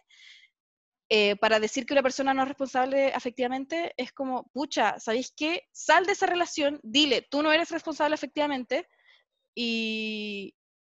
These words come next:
y, y se acabó, ¿cachai? O sea, de que esa persona, no sé que si es muy horrible lo que estoy diciendo, pero es como, no, es que es un inmaduro, no, es que es un insensible. Es como, puta, eh,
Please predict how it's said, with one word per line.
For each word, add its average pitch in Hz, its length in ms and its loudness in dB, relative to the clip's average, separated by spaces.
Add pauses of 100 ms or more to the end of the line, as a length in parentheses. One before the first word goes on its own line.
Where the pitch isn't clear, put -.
(380)
y, 208 960 -8
y - 80 -12
se 254 100 -4
acabó, 240 260 2
¿cachai? - 540 -4
O 220 60 -14
sea, 226 200 -2
de 226 100 -2
que 226 80 -10
esa 269 160 -2
persona, 269 520 -2 (840)
no 226 120 -8
sé 294 160 -2
que 311 80 -2
si 311 140 -4
es 302 60 0
muy 311 120 0
horrible 320 360 0
lo 320 100 -4
que 311 80 -8
estoy 311 180 -6
diciendo, 311 460 -2
pero 226 240 -2
es 233 160 -4
como, 254 260 -4
no, 240 140 -2
es 233 120 -6
que - 80 -10
es 247 120 -8
un 269 80 -4
inmaduro, 226 520 -2
no, 220 180 -6
es - 140 -10
que 233 100 -6
es 226 120 -10
un 254 80 -10
insensible. 220 680 -10 (440)
Es 247 140 -8
como, 277 260 -4
puta, 285 480 0 (1600)
eh, 220 400 0